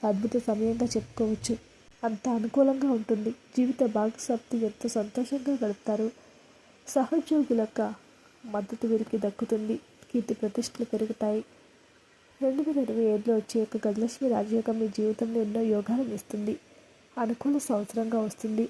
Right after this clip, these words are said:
ముఖ్యంగా పరిస్థితులన్నీ కూడా అనుకూలించబోతూ ఉన్నాయి. మార్చి నెలలో కూడా శనిగ్రహం యొక్క శుభప్రదమైన సంచారం సహాయంతో మీరు గత సమస్యలు అధిగమిస్తారు.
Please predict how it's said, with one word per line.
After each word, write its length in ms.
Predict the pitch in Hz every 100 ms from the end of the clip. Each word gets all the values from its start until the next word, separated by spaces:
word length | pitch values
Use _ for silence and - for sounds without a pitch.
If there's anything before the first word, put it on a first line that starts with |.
| -
ముఖ్యంగా 480 | 233 - 330 302 214 -
పరిస్థితులన్నీ 640 | 226 196 254 247 226 214
కూడా 240 | 233 220 220
అనుకూలించబోతూ 880 | 208 202 254 262 285 262 269 269 220
ఉన్నాయి. 360 | 208 214 220 - - - - - _ _ _ _ _ _ _ - - - - _
మార్చి 460 | 269 254 294 - 330
నెలలో 160 | 311 302
కూడా 180 | -
శనిగ్రహం 580 | 226 226 220 233 247 233
యొక్క 220 | 240 240
శుభప్రదమైన 640 | 240 208 208 277 269 254 262
సంచారం 580 | - 214 202 247 233 220
సహాయంతో 580 | - 196 220 220 233
మీరు 280 | 220 240 240
గత 100 | 214
సమస్యలు 440 | 226 208 208 - 220
అధిగమిస్తారు. 640 | 202 220 220 - 208 226